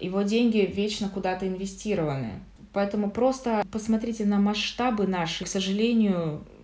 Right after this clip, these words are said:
м, процент богатых людей процентов десять от всех. Дело в том, что,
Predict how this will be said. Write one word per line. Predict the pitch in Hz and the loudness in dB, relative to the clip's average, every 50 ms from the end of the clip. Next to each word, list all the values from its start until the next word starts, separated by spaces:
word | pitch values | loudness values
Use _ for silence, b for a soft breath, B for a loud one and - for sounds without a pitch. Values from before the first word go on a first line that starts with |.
| - - | -16 -12
м, | 180 180 185 190 190 | -10 -8 -8 -6 -4
процент | - 190 190 190 196 185 185 | -4 -4 -2 -2 -2 -2 -2
богатых | 185 180 190 190 190 170 - 190 | -2 -2 -2 -2 -4 -6 -6 -6
людей | 185 180 190 196 202 190 175 170 - - | -6 -2 0 0 0 0 -2 -4 -10 -10
процентов | - 175 175 - 175 165 170 170 | -10 -10 -8 -6 -6 -6 -6 -6
десять | 165 170 165 160 160 - - 151 | -2 -2 -2 -2 -2 -4 -8 -12
от | 151 | -12
всех. | - - - - - 147 - | -12 -14 -12 -10 -10 -10 -8
Дело | - 208 233 233 233 | -4 -2 -2 -2 -2
в | 226 | -4
том, | - 269 277 | -4 -6 -6
что, | - - - 220 220 | -4 -2 -2 -4 -4